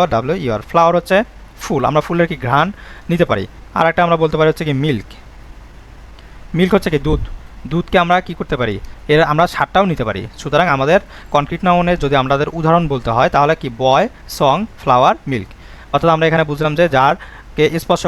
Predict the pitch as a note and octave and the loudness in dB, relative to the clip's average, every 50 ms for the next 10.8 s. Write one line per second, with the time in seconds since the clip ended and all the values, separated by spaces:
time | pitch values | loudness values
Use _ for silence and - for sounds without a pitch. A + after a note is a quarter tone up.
0 | D#3+ D3+ C#3+ C#3 C3 B2+ C3 C3 D3 F3+ G#3 - - - D3+ D3+ D3 C#3+ D#3 D3 | 0 2 2 2 2 2 2 2 2 2 0 -2 -4 -2 -2 -2 0 0 2 2
1 | C#3 B2 B2+ C3+ D3 E3+ - - E3+ D#3+ D3 C3+ A#2+ B2 B2 D#3 E3 - - A2 | 2 2 2 2 0 0 -2 -4 -2 -2 -2 0 0 0 0 0 0 -2 -2 -2
2 | C#3 D#3 C#3+ A#2+ - - G2+ F#2 - - - - C#3 E3+ F3+ F3 E3+ - - G3+ | 0 0 0 -2 -2 -4 -8 -10 -10 -10 -6 -2 0 0 2 2 0 0 0 0
3 | C#3 A#2+ - G#2+ - G2+ F#2 - - - - - - - - - - - - G3+ | -2 -2 -4 -8 -8 -8 -8 -8 -10 -16 -18 -18 -16 -16 -16 -14 -8 -2 0 0
4 | F#3+ G#3 F3+ C3+ C3+ D3 D#3+ E3 E3+ E3+ D#3+ E3+ D#3+ - F3 G3+ G3 E3 C3+ B2+ | 2 4 2 2 2 2 2 2 2 2 2 0 -2 -2 0 0 0 0 0 -2
5 | - - C3+ A2+ G#2 G2 F#2+ G#2 - - - - - - - - - E3+ F3 E3+ | -4 -6 -6 -4 -6 -8 -8 -10 -14 -20 -20 -20 -20 -20 -6 -2 -2 -2 0 0
6 | - F#3+ G3 F#3+ F#3 F3+ F3+ - - E3+ C#3+ F#3+ - - - D3 D3+ - - F3+ | 0 2 2 2 2 2 0 -2 -2 -6 -6 -8 -8 -4 -2 -2 -2 0 0 0
7 | E3+ F3 E3+ E3+ D#3+ D#3+ - F#3 G#3+ C4 D4 - - E3+ F3 E3+ D#3 D3+ C#3+ - | 2 2 2 2 0 0 0 2 2 2 0 -2 -2 -2 -2 0 0 0 -2 -2
8 | F3+ D#3 E3+ F#3+ D#3+ - - B2 A#2+ - A2 G2+ - G#2+ - - - - - - | -2 0 0 0 0 0 -2 -2 0 0 -2 -2 -2 -6 -14 -16 -18 -20 -20 -20
9 | - - - - - D#3 C#3 C#3+ D#3 D#3+ D3+ C#3 C3+ C#3+ D3+ D3+ D#3+ E3 F3 E3 | -20 -10 -8 -4 -2 -2 0 2 2 2 4 2 2 0 0 -2 -2 0 2 2
10 | C3 C3 C3 C#3+ F3 G3 - - - E3 E3+ F3 - F#3 E3+ - - | 4 4 4 4 2 0 -2 -4 -6 -6 -6 -6 -8 -10 -10 -6 -4